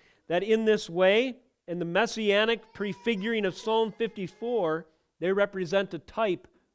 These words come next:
of Judas. Was it not Jesus' own countryman Judas and those who cried out, "Crucify him,"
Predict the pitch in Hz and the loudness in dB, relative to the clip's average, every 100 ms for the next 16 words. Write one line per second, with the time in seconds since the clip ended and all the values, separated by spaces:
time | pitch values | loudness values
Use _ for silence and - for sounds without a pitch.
0 | - 139 127 196 196 123 - - - _ | -14 -12 -4 -4 -4 -6 -12 -20 -20 _
1 | _ _ _ _ - 185 196 196 202 220 | _ _ _ _ -2 0 2 2 4 4
2 | 180 135 202 202 202 - 190 208 240 202 | 4 -2 -4 -2 -4 -4 -4 -2 -4 -6
3 | 220 214 208 185 175 139 196 202 151 139 | -8 -4 -2 0 -2 -4 -4 -2 -2 -4
4 | - - _ _ _ 151 185 165 208 220 | -14 -20 _ _ _ -2 -2 0 4 2
5 | 220 185 - 196 202 202 202 - 262 269 | 2 -8 4 8 10 8 6 0 0 2
6 | 208 190 170 156 143 151 147 | 0 -2 2 2 2 -2 -6